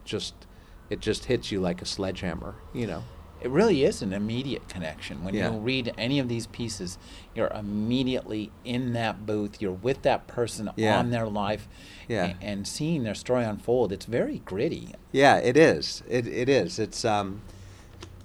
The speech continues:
Speaker 1: and it's people, you know, people have very emotional reactions to StoryCorps. It actually, you know, it's funny that people ask me all the time, "What's been most surprising to you about StoryCorps?" And, uh, I have, there are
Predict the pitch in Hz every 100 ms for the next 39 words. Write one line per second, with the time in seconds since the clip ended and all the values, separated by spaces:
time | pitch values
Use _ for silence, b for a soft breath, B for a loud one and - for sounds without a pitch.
0 | - - - 139 139 - - 160 165 147
1 | - 135 131 110 139 143 139 120 98 117
2 | 110 104 110 104 113 117 104 98 104 113
3 | 101 90 90 98 87 92 - 80 76 -
4 | - 95 87 80 80 78 110 120 - 127
5 | 104 95 B B B B - 147 127 120
6 | - 151 139 98 98 98 90 - - -
7 | - - 175 165 120 120 - 120 101 98
8 | - 104 95 90 98 - - - 98 92
9 | 90 - - 87 90 92 90 92 90 -
10 | - 90 90 - 80 76 B B B B
11 | - - 104 104 98 90 104 92 95 -
12 | 110 113 113 - - 123 123 107